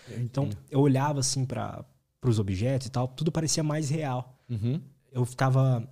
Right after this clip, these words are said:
Speaker 2: ouvindo mais as pessoas, tanto que, é, nessa época eu lembro de conversar com algumas pessoas e elas começarem a chorar,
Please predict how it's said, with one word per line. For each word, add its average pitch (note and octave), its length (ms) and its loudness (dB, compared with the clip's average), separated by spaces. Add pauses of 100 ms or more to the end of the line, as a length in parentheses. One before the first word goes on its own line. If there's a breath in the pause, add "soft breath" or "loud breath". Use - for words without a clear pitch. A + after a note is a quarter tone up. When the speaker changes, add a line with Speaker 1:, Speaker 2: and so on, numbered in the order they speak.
(120)
Speaker 2:
ouvindo C3+ 520 4
mais B2+ 180 -2
as A2+ 100 -4
pessoas, - 680 -6 (880)
tanto B2 240 0
que, G#2+ 360 -4 (420 soft breath)
é, G#2+ 120 -6
nessa B2+ 360 0
época A#2 460 -4
eu A2 80 -4
lembro A#2 240 0
de G#2+ 80 -4
conversar A2+ 500 -2
com - 80 -12
algumas A2 240 -2
pessoas A2 540 -2
e A2 60 -4
elas G#2+ 160 -4
começarem A2 420 -4
a G2+ 60 -2
chorar, A#2+ 640 -2